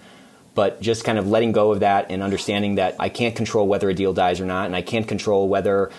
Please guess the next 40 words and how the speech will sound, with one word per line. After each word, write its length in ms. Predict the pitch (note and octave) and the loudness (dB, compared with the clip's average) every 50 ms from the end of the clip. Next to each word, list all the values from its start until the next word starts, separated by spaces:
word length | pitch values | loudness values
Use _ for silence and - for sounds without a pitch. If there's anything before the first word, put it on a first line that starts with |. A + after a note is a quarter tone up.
| - - - | -20 -16 -8
this 180 | A2 G#2+ G#2 - | -6 -4 -4 -4
client 300 | - A2+ G#2+ G2+ F#2+ D#2 | -4 -2 -2 -2 -2 -2
leaves 400 | F#2 G2 G#2 G2+ G2+ F#2+ - - - - - | -2 -2 -2 -2 -4 -8 -10 -14 -16 -10 -4
or 160 | - G#2 G2+ | -2 -2 -2
not. 420 | G2 F2+ F2+ F#2+ G2+ G#2+ - - - | 0 0 0 0 0 0 -2 -4 -6
I 60 | F#2 | -8
mean, 140 | F#2+ F#2+ F#2+ | -6 -4 -6
if 100 | F#2 - | -6 -4
there's 160 | - G2 F2+ | -4 -4 -4
something 300 | - G2+ F#2+ F2 F#2+ F2 | -4 -8 -6 -6 -4 -2
outside 260 | F2 F2+ F2 - F#2 | -2 -2 -2 -2 -4
of 80 | F2 E2+ | -2 -2
our 60 | E2+ | -4
control, 280 | E2 G2+ F#2 - F2+ F2 | -6 -6 -8 -6 -6 -6
I'm 80 | F2 | -6
saying, 240 | E2+ G2+ F2+ F2+ G2+ - - - - - - - - | -6 -8 -8 -8 -10 -12 -16 -18 -20 -20 -18 -12 -8
you 80 | F#2 | -4
just 160 | F#2+ A2+ G#2 | -4 -2 -2
have 160 | - A#2+ G#2+ - | 0 0 0 0
to 80 | A2+ | 0
be 80 | F#2 G2+ | 0 0
able 160 | G2+ F#2+ G2 | 0 0 0
to 60 | G2+ | -2
roll 340 | G2 F2+ F#2 G2+ G#2+ A2 A2 | -2 -2 0 0 2 2 2
with 140 | G#2 G2 - | 0 0 -2
those 140 | G2+ F#2 - | -2 -4 -2
punches 460 | - D3+ E3 - D3+ C3+ A#2+ A#2+ - - | -2 -4 -2 0 0 -2 -2 -2 -2 -2
a 20 | |
little 180 | A2 A2 G#2 F#2+ | 0 0 0 0
bit 140 | F#2+ - | -2 -2
more, 340 | G2 G2 F#2+ F#2 F#2 G2 G#2 G2+ - - - - - | -4 -4 -4 -2 -4 -4 -6 -8 -12 -20 -18 -10 -6
and 100 | G#2+ G#2+ | -4 -4
it's 140 | G#2+ - - | -2 0 0
actually 300 | C3 C3 - - A#2+ G2+ | 0 0 2 0 -2 -2
kind 220 | - - B2+ A2 | -2 -2 -2 -2
of 60 | F#2+ | -2
freeing 380 | - - B2 A#2+ A#2+ A#2+ A2+ G2+ | -4 -2 -2 0 0 0 -2 -2
to 160 | - - F#2 | -4 -4 -2
realize 340 | F2 G2+ G2+ F2+ E2 D#2 D#2 | 0 0 0 0 0 -2 -2
that. 260 | D#2+ C#2 - - - | -2 -4 -4 -4 -6